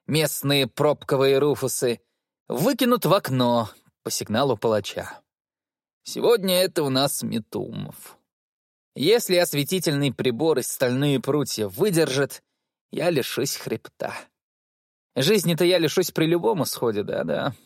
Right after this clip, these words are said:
Хоть народу и поредело, узреть расправу собралось все отделение. Взгляните на них. Здесь, на втором этаже, одноногий вентилятор надувает щеки триумфатором,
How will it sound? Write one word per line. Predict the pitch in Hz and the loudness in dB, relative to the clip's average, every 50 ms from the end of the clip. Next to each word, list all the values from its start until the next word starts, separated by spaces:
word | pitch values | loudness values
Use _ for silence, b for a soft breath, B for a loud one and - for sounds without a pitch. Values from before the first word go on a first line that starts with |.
| b b _ _ _ _ _ _ _ _ _ _ _ _ _ _ _ - | b b _ _ _ _ _ _ _ _ _ _ _ _ _ _ _ -2
Хоть | - 180 208 - - | -2 -2 0 0 0
народу | 123 123 127 139 147 143 127 120 | 0 2 2 4 2 2 2 0
и | - - 107 | -2 -4 -8
поредело, | - - 107 110 107 104 107 143 160 160 160 160 151 139 117 - - | -4 -4 -2 -2 -2 -2 -2 0 2 2 4 2 2 0 -2 -4 -4
узреть | 120 123 123 120 156 190 202 196 - | -2 -2 0 2 2 2 2 2 2
расправу | - 165 151 - - - 127 127 139 143 143 139 | 0 0 0 -2 -2 0 2 4 4 2 2 0
собралось | - - 110 110 117 110 110 110 113 - | -2 -2 0 0 2 2 2 2 0 -2
все | - - - 113 107 110 | -4 -4 -2 0 0 0
отделение. | 110 101 95 95 104 104 98 98 98 98 95 95 90 90 92 92 92 | 0 -2 -4 -4 -4 -4 -2 -2 -2 -2 -2 -2 -4 -6 -6 -8 -8
Взгляните | 101 110 - 107 127 139 143 135 127 127 127 123 113 - - - 85 | -8 -8 -6 -4 -2 -2 -2 -2 -2 -2 -2 -2 -2 -4 -6 -12 -12
на | 82 90 98 | -12 -12 -14
них. | 101 110 107 113 _ _ - _ _ b b b b b b b b - | -14 -16 -18 -20 _ _ -20 _ _ b b b b b b b b -10
Здесь, | 107 110 120 156 233 254 262 247 240 233 226 - - | -10 -8 -4 -2 0 2 4 4 4 2 0 -2 -4
на | 170 170 165 | -2 -2 -2
втором | - - 175 - 233 233 220 180 139 | 0 0 0 0 0 0 0 -2 0
этаже, | - - 120 131 120 127 170 202 208 214 196 180 | 0 2 2 2 2 2 2 2 2 2 2 2
одноногий | 165 127 110 117 123 127 139 170 208 240 214 165 143 123 | 0 -2 -2 0 0 0 0 0 0 0 0 0 -2 0
вентилятор | 120 127 120 107 - - 117 113 131 151 170 180 180 160 - - 117 107 | -2 -2 -4 -4 -4 -4 -4 -2 0 2 2 2 2 0 2 0 0 0
надувает | 107 110 113 104 113 123 135 170 220 214 139 120 - | 0 0 0 0 0 0 2 2 2 2 0 -2 -4
щеки | - - - - - 185 190 175 160 | -8 -8 -6 -4 -2 -2 -2 -2 -6
триумфатором, | - - - 127 127 117 107 104 - - - - 110 110 104 98 - - - 85 - - 90 | -8 -4 -2 -2 -2 0 -2 -4 -6 -10 -6 -2 -2 -2 -2 -2 -6 -8 -10 -10 -10 -10 -14